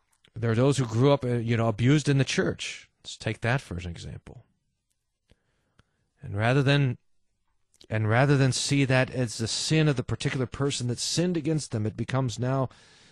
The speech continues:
the devil uses that occasion to overthrow the whole thing. If we're hurt by the state, we want to overthrow the entirety of the state.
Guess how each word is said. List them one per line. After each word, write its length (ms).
the 100
devil 300
uses 400
that 160
occasion 380
to 80
overthrow 420
the 120
whole 260
thing. 400
If 200
we're 100
hurt 300
by 140
the 100
state, 500
we 160
want 220
to 160
overthrow 580
the 160
entirety 560
of 120
the 80
state. 440